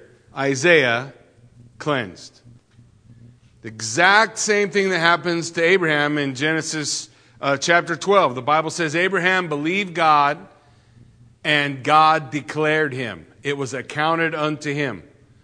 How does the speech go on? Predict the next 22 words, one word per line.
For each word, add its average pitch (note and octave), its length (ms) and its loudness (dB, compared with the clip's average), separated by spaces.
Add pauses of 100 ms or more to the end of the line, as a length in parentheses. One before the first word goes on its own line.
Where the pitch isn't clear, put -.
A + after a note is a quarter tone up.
(360)
God C#3 280 0
declares D3 520 -2
him C#3 200 -6
righteous. C3+ 460 -4
The A#2+ 60 -8
same A3 320 4
way A3 180 4
Paul G#3+ 280 2
describes G3 480 0
justification G3+ 880 0
today. G3 400 2 (320)
When E3+ 320 4
we G#3+ 260 2
come A3 360 2
to F#3 80 2
faith A3 400 2
in F#3+ 100 -2
Jesus F#3+ 420 -2
Christ F#3 460 4
and D#3 180 -2
we G#3 160 2
are F3+ 240 4